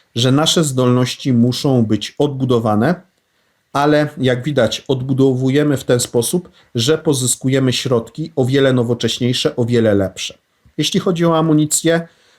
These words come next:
to tutaj te umowy, o których się głośno nie mówi, a które są zawierane, które są już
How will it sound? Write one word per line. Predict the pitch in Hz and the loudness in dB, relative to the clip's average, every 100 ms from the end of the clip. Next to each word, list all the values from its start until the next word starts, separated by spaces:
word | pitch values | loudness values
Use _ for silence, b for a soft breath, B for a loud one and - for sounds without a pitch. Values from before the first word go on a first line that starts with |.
| _ | _
to | - | -4
tutaj | 139 175 160 147 | -2 0 0 0
te | - 202 | 0 -2
umowy, | 156 147 151 135 127 120 127 - | 0 2 2 2 2 2 -2 -4
o | 123 | -6
których | - 165 131 | -2 0 0
się | - 127 120 | 0 0 2
głośno | 120 151 - 147 | 2 0 0 0
nie | 139 | 2
mówi, | 135 131 143 143 | 2 0 -2 -4
a | 110 | -4
które | 110 - 123 | -6 -2 -2
są | 117 127 120 | 0 0 0
zawierane, | 120 127 127 127 127 127 131 B B B | 0 0 0 2 0 0 -2 B B B
które | - 123 120 | -6 -2 0
są | - 117 | 0 2
już | 110 107 - - | 0 -2 -6 -8